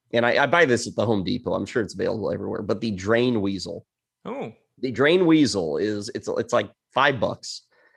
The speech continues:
Speaker 1: Now, you only get two drain weasels, and, and for the most part, they're kind of a one-use thing. Uh, but the drain weasel, Ray, you, you just put it down the pipe. It, it comes with a little handle that you can twist.
Speaker 2: Mm-hmm.
Speaker 1: So as you twist, you pull up, and it's got some, uh,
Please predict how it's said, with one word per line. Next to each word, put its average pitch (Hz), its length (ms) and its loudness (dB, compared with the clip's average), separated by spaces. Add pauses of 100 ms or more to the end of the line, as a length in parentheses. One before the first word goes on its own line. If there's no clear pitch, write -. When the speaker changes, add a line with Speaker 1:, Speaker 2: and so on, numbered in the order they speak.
(380)
Speaker 1:
Now, 120 80 6
you 151 160 8
only 226 160 6
get 185 180 4
two 190 160 2
drain 127 320 2
weasels, 101 460 -2
and, 113 260 -2
and 123 320 -2
for 196 80 2
the 156 80 4
most 135 340 2
part, 107 280 0
they're 107 140 -6
kind 113 200 -2
of 92 60 -6
a 98 60 -6
one-use 95 600 -6
thing. 98 400 -6 (560)
Uh, 101 240 -2
but 101 160 -4
the 120 60 -2
drain 151 400 2
weasel, 117 400 0
Ray, 90 240 -8
you, 92 300 -6
you 98 80 -10
just - 180 -10
put - 180 -2
it - 120 -8
down 127 180 4
the 104 80 -2
pipe. 123 560 0
It, - 180 -8
it 110 120 -8
comes 120 280 -2
with 104 200 -4
a - 20 -2
little 104 240 -2
handle 123 380 -2
that 120 100 -2
you 117 140 -6
can 113 160 -8
twist. - 600 -4
Speaker 2:
Mm-hmm. 135 240 -14 (200)
Speaker 1:
So 104 160 -4
as 107 180 -2
you 90 80 -6
twist, 127 460 0
you - 80 -8
pull 107 320 -4
up, 117 240 2
and 101 100 -8
it's - 140 -18
got 113 200 -2
some, 98 380 -8
uh, - 280 -6